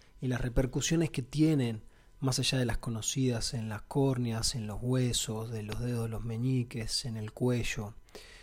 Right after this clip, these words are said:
en la posición de la columna, en la activación cerebral que genera y la deficiente descarga que hay. Una vez un profesor de batería, Oscar Yunta,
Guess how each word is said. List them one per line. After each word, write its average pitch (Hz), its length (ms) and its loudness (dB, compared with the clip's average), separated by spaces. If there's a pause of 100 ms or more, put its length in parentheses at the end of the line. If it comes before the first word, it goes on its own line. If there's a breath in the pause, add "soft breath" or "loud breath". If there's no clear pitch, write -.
(220 loud breath)
en 131 100 0
la 117 60 0
posición 131 420 2
de 123 60 0
la 117 100 -2
columna, 120 680 4 (2000 loud breath)
en 135 800 4 (380)
la 139 160 2
activación 131 920 2
cerebral 120 640 2
que 120 140 -4
genera 110 580 -2 (720)
y 123 680 2 (580)
la 131 220 4
deficiente 151 480 2
descarga 120 640 4
que 117 180 -2
hay. 110 240 -6 (1400)
Una 156 200 6
vez 147 240 8
un 160 60 4
profesor 135 340 6
de 143 80 4
batería, 123 600 4
Oscar 117 260 -6
Yunta, 113 560 -2